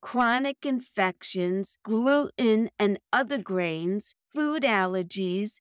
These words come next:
excessive medications, and poorly managed stress. Let's look at the standard American diet. That was the first one I mentioned,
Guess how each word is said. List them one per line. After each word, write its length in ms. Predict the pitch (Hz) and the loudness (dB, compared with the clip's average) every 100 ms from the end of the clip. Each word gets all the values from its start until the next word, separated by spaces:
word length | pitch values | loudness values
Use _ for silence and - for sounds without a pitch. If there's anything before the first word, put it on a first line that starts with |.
| - | -4
excessive 800 | 240 - - 262 269 - 262 226 | -4 -4 -2 0 0 -2 -6 0
medications, 1200 | 247 226 202 - - 208 208 - 233 254 262 233 - | 2 4 2 -2 -2 0 0 -2 -2 0 0 -2 0
and 260 | 220 208 - | 2 2 -2
poorly 540 | - 247 247 254 277 | -8 -2 0 2 0
managed 640 | 262 214 202 202 214 - - _ | 2 2 4 2 0 -2 -12 _
stress. 920 | _ - - 175 135 - - - - - | _ -16 -6 -2 -2 -2 -10 -12 -12 -6
Let's 320 | 302 392 - | -2 -2 -2
look 220 | 480 480 | -8 -4
at 80 | 392 - | -4 -4
the 120 | 277 | -6
standard 680 | - - 262 262 247 262 | -6 -2 2 2 0 -2
American 580 | 233 220 214 220 - 202 | 0 2 2 0 -2 -4
diet. 500 | 185 196 175 170 160 | 0 2 2 0 -2
That 180 | 190 190 | -2 -2
was 180 | 269 247 | -2 -10
the 100 | 254 | -12
first 400 | - 220 226 - | -4 0 0 -2
one 180 | 240 254 | -4 0
I 100 | 254 | 2
mentioned, 680 | 247 185 175 180 208 196 190 | 2 2 0 -2 0 2 2